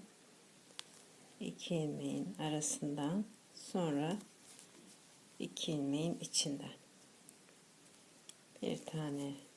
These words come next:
düz ve yan ilmekle bitiriyorum. Şu an iki tane örneğimiz oldu bakın değerli izleyicilerim. İki örneğimiz oldu.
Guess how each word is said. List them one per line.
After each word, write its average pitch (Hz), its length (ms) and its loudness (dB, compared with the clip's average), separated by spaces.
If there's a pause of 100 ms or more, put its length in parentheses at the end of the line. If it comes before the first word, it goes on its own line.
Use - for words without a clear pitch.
(300)
düz 190 520 2 (840)
ve 185 60 6
yan 170 380 6
ilmekle 147 720 0 (360)
bitiriyorum. - 640 0 (1300)
Şu - 200 6
an 208 220 10
iki 214 260 6
tane 160 460 6 (500)
örneğimiz 165 680 8
oldu 160 340 4
bakın 143 340 2
değerli 143 320 4
izleyicilerim. - 640 0 (1900)
İki - 180 2
örneğimiz 143 560 4
oldu. 165 500 8